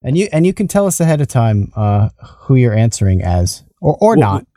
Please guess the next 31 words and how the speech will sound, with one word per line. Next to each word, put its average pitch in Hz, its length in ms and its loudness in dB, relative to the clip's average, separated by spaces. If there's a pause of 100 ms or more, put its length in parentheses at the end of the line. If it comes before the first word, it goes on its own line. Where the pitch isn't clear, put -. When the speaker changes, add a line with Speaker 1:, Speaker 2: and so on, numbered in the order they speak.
(120)
Speaker 1:
or 143 140 -2
just 131 180 -4
go 107 160 -2
into 98 220 -4
it. - 20 2
Speaker 2:
Yeah, 113 160 2
I 107 60 -2
mean, 101 120 -6
I'm 101 120 -2
just 104 180 -4
thinking 101 260 0
I 87 60 0
have 87 580 -2 (300)
a, 82 60 -10 (280)
a 95 60 -6
two-year-old 98 680 2
and 82 100 -4
a 78 60 -4 (100)
ten-month-old 80 920 -2 (280)
asleep, 90 540 -2 (140)
not 90 220 -2
too 98 140 -2
far 85 320 -2
from 76 220 -6
me 76 320 -4
in 98 120 2
this 87 220 -2
room. 80 380 -2 (320)
<laughs> - 60 0 (460)
And - 160 2
how - 420 0